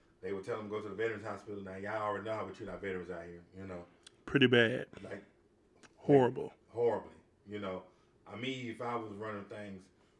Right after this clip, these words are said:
Speaker 1: veterans would already have an automatic free home and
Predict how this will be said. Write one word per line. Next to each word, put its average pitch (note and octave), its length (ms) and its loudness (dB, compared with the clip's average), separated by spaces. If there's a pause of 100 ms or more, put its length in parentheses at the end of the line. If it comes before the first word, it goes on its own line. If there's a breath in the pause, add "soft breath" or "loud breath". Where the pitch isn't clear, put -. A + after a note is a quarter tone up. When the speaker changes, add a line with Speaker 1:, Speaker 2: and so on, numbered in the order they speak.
(380)
Speaker 1:
veterans A#2 400 0
would G#2 100 -6
already A2+ 340 -2
have G#2 120 -2
an G2 120 -10
automatic G#2 380 -6 (100)
free A#2+ 160 -10
home G#2+ 300 -10 (100)
and G2 200 -16